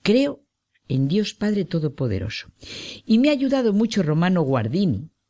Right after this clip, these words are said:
en este librito con el que llevo de nuevo unos meses, El Espíritu del Dios Viviente.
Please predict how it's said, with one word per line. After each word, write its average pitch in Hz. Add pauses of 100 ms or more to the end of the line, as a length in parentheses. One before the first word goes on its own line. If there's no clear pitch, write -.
(800)
en 151
este 175
librito 165
con 151
el 123
que 120
llevo 143 (200)
de 117
nuevo 123
unos 107
meses, 202
El 110
Espíritu 165
del 117
Dios 135
Viviente. 139